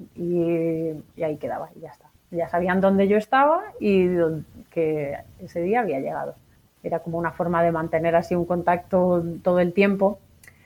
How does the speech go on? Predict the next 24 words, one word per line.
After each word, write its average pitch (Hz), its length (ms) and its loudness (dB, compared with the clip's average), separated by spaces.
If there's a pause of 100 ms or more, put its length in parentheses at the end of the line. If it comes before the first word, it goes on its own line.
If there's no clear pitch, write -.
(180)
porque 180 260 -4
aunque 170 580 2
vaya 185 300 6
todo 196 240 4
muy 208 180 2
bien 220 380 4
y 190 60 2
estés 156 240 -4
muy 165 160 0
tranquila 175 600 4
y 156 140 -2
todo 156 220 0
esté 151 180 -8
funcionando, 170 840 0
y, 147 360 -4 (360)
pues 196 240 0
creo 208 200 4
que 220 80 4
también 220 260 4
está 214 220 4
bien 208 160 4
establecer 196 480 2
esos 196 260 -2
códigos 208 560 4